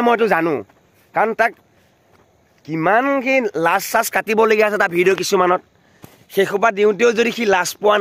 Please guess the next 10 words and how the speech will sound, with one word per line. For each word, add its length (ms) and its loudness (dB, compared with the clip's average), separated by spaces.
নাই, 180 0
তেতিয়াহ'লে 380 0
পি 80 -2
কে 160 2
নো 140 4
কৈ 160 2
পেলাই 260 2
কোন? 120 0
সেইকাৰণে 360 0
মই 80 2